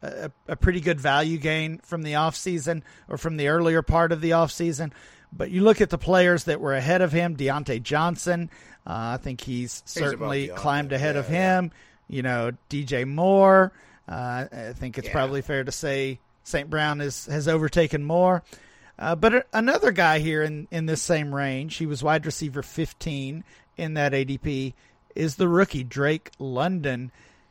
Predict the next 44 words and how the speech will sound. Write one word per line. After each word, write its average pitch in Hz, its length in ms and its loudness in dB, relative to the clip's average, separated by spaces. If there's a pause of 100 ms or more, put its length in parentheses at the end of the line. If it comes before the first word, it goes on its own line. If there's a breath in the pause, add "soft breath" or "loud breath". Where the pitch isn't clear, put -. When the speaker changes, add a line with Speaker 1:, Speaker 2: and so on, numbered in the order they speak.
(380 soft breath)
Speaker 2:
Hmm. - 180 -12
Speaker 1:
Drake 202 220 2
London 190 340 2
certainly 175 760 4
Speaker 2:
Impressive, 170 300 -2
Speaker 1:
rising 156 500 4
Speaker 2:
yeah. 185 60 0
Speaker 1:
and 147 140 -4
gaining 156 440 0
some 147 220 -6
value. 143 540 2 (240 soft breath)
How 196 220 6
high 185 240 8
can 170 180 -2
we 160 80 -2
go 151 200 -2
with 131 200 -2
him? 139 420 -2 (480 soft breath)
Uh, 127 380 -6 (500)
I, 139 180 0
I 143 80 -2
don't 208 220 0
think 262 160 -6
he's 214 260 2
the 190 100 4
wide 180 220 6
receiver 160 340 -4
four 156 360 -2
either, 147 420 -2
but 131 180 -2
he 135 60 -4
might 160 240 0
be 170 120 2
a 139 40 0
top 170 280 0
ten 165 260 -2
guy. 98 280 -10 (380)
Speaker 2:
Hadn't 165 200 0
thought 185 200 2
of 170 60 -4
it 165 100 -4
in 143 60 -12
that 139 220 -4
light. 139 280 -2